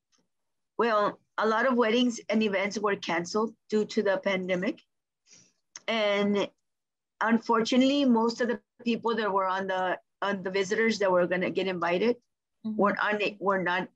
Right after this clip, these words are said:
Speaker 1: able to go. They had to stick to picking who they really wanted to, to go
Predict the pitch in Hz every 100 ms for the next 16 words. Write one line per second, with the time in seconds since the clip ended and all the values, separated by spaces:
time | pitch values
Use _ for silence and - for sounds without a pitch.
0 | _ _ 190 196 196 - 160 165 240 -
1 | _ _ _ _ _ - 202 185 190 208
2 | - 214 202 - 226 214 190 208 202 196
3 | - _ _ _ _ _ - 240 226 214
4 | 208 214 196 185 185 - 185 - - 202
5 | - 190 190 190